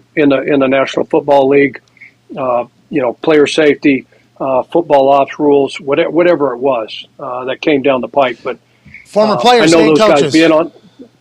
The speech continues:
Speaker 2: Right?
Speaker 1: on, what's that?
Speaker 2: Both former players that are coaches. I mean, that's a good person to have on the fucking competition committee, I think.
Speaker 1: No, so when you have 'em in those rooms, it isn't like Rich McKay and Ozzie and those guys, they're gonna listen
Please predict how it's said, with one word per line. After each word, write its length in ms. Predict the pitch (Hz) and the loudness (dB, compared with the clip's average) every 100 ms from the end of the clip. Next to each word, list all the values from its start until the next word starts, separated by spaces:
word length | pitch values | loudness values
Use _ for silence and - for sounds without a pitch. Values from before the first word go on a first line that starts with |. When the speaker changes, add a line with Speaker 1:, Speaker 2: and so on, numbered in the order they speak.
| _ _ _ - | _ _ _ -2
Speaker 2:
Right? 180 | 175 156 | 0 2
Speaker 1:
on, 320 | 151 - 330 _ | 0 -2 -12 _
what's 220 | 147 135 | -8 -2
that? 280 | 147 147 175 | 0 0 2
Speaker 2:
Both 280 | 202 220 - | 0 0 0
former 260 | 220 208 180 | 0 0 -2
players 380 | 214 214 185 | 0 0 0
that 140 | 147 175 | -2 0
are 160 | 175 | 0
coaches. 420 | - 202 185 139 139 | 0 -2 -2 -6 -6
I 60 | |
mean, 120 | 151 | -4
that's 180 | 170 170 | -6 -6
a 40 | 143 | -4
good 220 | 180 143 | -6 -2
person 280 | 180 - 160 | -4 -4 -6
to 60 | |
have 240 | 156 175 156 | -2 -2 -2
on 120 | 151 | -6
the 60 | |
fucking 300 | 135 165 151 | -4 -6 -6
competition 580 | 135 156 139 - 165 151 | -4 -4 -4 -8 -8 -8
committee, 360 | 147 139 131 123 | -10 -10 -10 -12
I 80 | - | -12
think. 180 | - | -4
Speaker 1:
No, 300 | 196 220 175 | 0 2 2
so 180 | 151 175 | 0 -2
when 220 | 147 180 | 0 2
you 140 | 170 151 | 4 4
have 220 | 175 175 | 4 4
'em 140 | 180 | 4
in 120 | 170 165 | 4 2
those 260 | 156 139 | 2 0
rooms, 420 | 143 220 175 143 | 2 2 2 -2
it 100 | 156 | -2
isn't 280 | 175 151 180 | -4 -4 -8
like 240 | 151 143 180 | -8 -8 -8
Rich 200 | 196 180 | -10 -12
McKay 400 | - 175 185 160 | -6 0 0 -2
and 80 | |
Ozzie 360 | 143 165 170 190 | -6 -6 -6 -6
and 80 | 180 | -4
those 140 | 175 | -6
guys, 220 | - 180 170 | -2 -4 -2
they're 100 | 202 | -6
gonna 160 | 262 135 | -4 -6
listen 540 | 131 127 - - | -8 -14 -14 -14